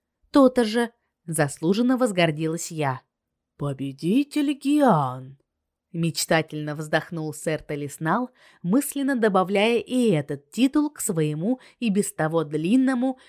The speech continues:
победителя драконов, грифонов и гиппогрифов,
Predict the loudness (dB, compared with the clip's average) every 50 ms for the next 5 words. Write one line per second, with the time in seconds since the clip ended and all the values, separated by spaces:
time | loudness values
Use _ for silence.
0 | -20 -20 _ _ _ 2 2 2 2 0 -2 -4 -4 -2 0 0 0 0 0 0
1 | -2 -2 -2 2 4 4 6 4 4 0 -4 -6 -6 -4 -2 -2 -2 -2 -4 -4
2 | -2 0 0 0 0 -4 -6 -6 -8 -6 -6 -6 -4 -2 -2 -2 -2 -2 -2 0
3 | 0 0 0 0 -2 -2 -4 -6